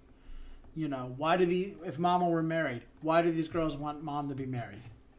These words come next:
Everything's coming up roses. That's the first break of Rose. Why is that a significant? Um, and then, of course, there was no Dream Ballet. A lot of these shows had big dance numbers. This one didn't have a big dance number like that.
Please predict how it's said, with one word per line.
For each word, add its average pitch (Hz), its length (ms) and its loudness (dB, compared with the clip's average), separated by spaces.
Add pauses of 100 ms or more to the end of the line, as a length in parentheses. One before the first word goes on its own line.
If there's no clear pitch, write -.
(720)
Everything's 175 460 4
coming 175 260 0
up 156 140 -2
roses. 143 540 0
That's 185 160 -4
the 247 100 8
first 208 640 0 (240)
break 160 420 6
of 139 300 -4
Rose. 139 400 -2 (100)
Why 151 260 4
is 156 140 -2
that 151 160 -2
a 143 140 -6 (140)
significant? 143 720 -6 (600)
Um, 135 420 2
and 156 180 -2
then, 165 120 -2
of 151 120 -4
course, 180 260 2
there 220 100 -4
was 214 100 -4
no 269 80 -2
Dream 277 260 -2
Ballet. - 380 -2 (1400)
A 170 60 2
lot 185 200 12
of 208 60 0
these 208 140 0
shows 202 240 0
had 175 160 -2
big 175 200 2
dance 185 360 -4
numbers. 123 260 -8
This 165 160 -8
one 269 100 0
didn't 311 180 4
have 311 140 4
a 320 40 4
big 240 200 4
dance 285 300 4
number 247 140 2
like 147 240 -2
that. 76 200 -10